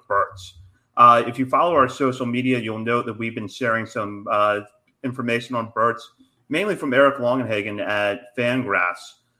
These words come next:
uh, who noted that Burts has a fastball that runs in the mid-nineties with a slider, had the highest swinging strike rate in the Phillies farm system at the time of the trade. Uh, twenty-three years old, he'll be, he'll turn twenty-four next month,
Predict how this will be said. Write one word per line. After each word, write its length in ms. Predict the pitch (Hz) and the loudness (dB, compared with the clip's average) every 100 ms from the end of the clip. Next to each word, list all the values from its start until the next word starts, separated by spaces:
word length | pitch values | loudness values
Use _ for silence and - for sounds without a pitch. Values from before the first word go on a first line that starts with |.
| _ | _
uh, 240 | - 110 107 | 2 4 2
who 100 | 117 | -2
noted 300 | 117 123 120 | 0 0 0
that 180 | 110 - | -4 0
Burts 360 | 120 123 - | 0 0 -4
has 180 | 123 110 | -4 -4
a 40 | 110 | -2
fastball 520 | 120 117 - 123 107 | 0 0 0 -4 -2
that 60 | 101 | -2
runs 200 | 110 120 | -4 -4
in 60 | |
the 60 | 117 | -6
mid-nineties 720 | 113 120 107 104 104 110 - | -6 -4 -2 -4 -6 -12 -14
with 120 | 101 | -16
a 60 | 127 | -16
slider, 560 | - 101 95 92 95 - _ _ | -4 0 0 0 -6 -8 _ _
had 140 | 117 | -4
the 60 | 101 | -4
highest 400 | - 131 147 - | 0 0 0 -4
swinging 360 | - 135 123 110 | -4 -4 -4 -8
strike 460 | - 127 123 123 | -4 0 0 0
rate 220 | 107 98 101 | -4 -4 -6
in 60 | |
the 80 | 98 | -14
Phillies 320 | - 107 95 | -8 -8 -8
farm 300 | - 110 104 | -6 -4 -4
system 420 | - 104 - 95 - _ _ - | -8 -14 -14 -16 -16 _ _ -6
at 140 | 110 | -6
the 80 | 98 | -8
time 360 | - 127 131 | -2 2 2
of 60 | 113 | 0
the 80 | 95 | -6
trade. 380 | - 90 - - _ _ _ - | -8 -10 -10 -18 _ _ _ -2
Uh, 320 | 104 104 104 | 4 4 4
twenty-three 520 | 104 - 143 151 143 135 | 0 -4 -4 -4 -2 0
years 220 | 120 110 | 0 -2
old, 200 | 107 107 | -4 -4
he'll 80 | 104 | -6
be, 240 | 101 - _ _ - | -10 -12 _ _ -16
he'll 180 | 101 | -14
turn 260 | 98 127 127 | -6 -4 -4
twenty-four 540 | 123 117 104 - 110 | -4 -8 -8 -6 -6
next 300 | 101 101 - | -2 -4 -4
month, 260 | 107 104 | -6 -6